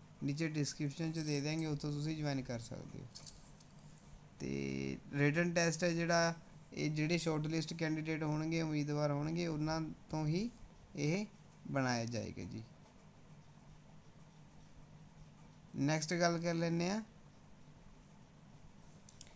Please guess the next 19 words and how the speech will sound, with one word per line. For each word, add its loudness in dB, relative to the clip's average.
Written 8
test 8
ਜਿਹੜਾ 6
interview 4
ਹੈ 4
ਉਹ 6
on 4
the, 8
ਅਹ, 4
website 4
ਸਤਾਈ 4
ਚਾਰ 4
ਦੋ 4
ਹਜ਼ਾਰ 4
ਇੱਕੀ 2
ਤੋਂ 4
available 2
ਹੋ 0
ਜਾਏਗੀ। -6